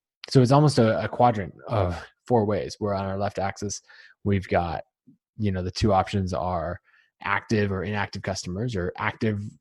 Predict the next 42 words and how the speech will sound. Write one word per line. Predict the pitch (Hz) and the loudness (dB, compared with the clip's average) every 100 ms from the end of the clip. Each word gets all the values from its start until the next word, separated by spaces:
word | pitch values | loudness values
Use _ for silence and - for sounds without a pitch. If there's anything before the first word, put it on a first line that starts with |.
| 117 | -6
versus | 113 101 104 92 | -2 -2 -2 -2
never | 104 95 98 | 0 0 0
onboarded | 95 101 98 95 92 92 | 0 -2 0 -2 -2 -4
customers, | 98 - 90 90 143 - _ _ _ | -6 -4 -4 -4 -6 -8 _ _ _
you | 196 185 | -6 -2
know, | |
never | 190 190 190 | -2 -2 -2
found | 190 180 | -4 -2
value. | - 185 143 | -2 -2 -2
And | - 120 | 0 2
then, | 117 113 - | 2 0 0
you | 117 | 0
know, | 101 98 | 0 0
on | 104 104 | 0 0
the, | 101 101 101 92 - - _ _ _ - | -2 -2 -2 -6 -16 -20 _ _ _ -4
um, | 104 98 95 95 98 _ _ _ _ _ _ _ - | 0 2 0 0 -4 _ _ _ _ _ _ _ -8
on | 104 | 2
the | 107 | 4
bottom | 95 101 113 | 6 4 4
axis, | 95 95 107 95 | -2 -4 -8 -6
it | 98 | -6
would | 90 | -6
be, | 95 92 95 - | -6 -6 -8 -12
you | - 101 | -6 -4
know, | 92 | -4
user | 90 95 95 | -4 -4 -4
churn | - 104 95 | -2 -2 0
and | |
revenue | 92 104 107 | -2 -2 -2
churn. | 87 65 71 | -4 -8 -8
So | 101 | -6
you | 95 | -6
can | 98 | -6
see | 87 101 98 95 92 - _ _ _ | -6 -6 -4 -4 -8 -12 _ _ _
how | - 107 | 0 2
that | 101 90 | 4 0
breaks | 98 92 - | -2 -2 0
out | 90 - 67 | -2 -4 -10
now | 107 98 95 | -6 -4 -4
into | 80 | -6
four | - 104 101 | -6 -4 -2
buckets. | 80 - - - | -2 -6 -10 -12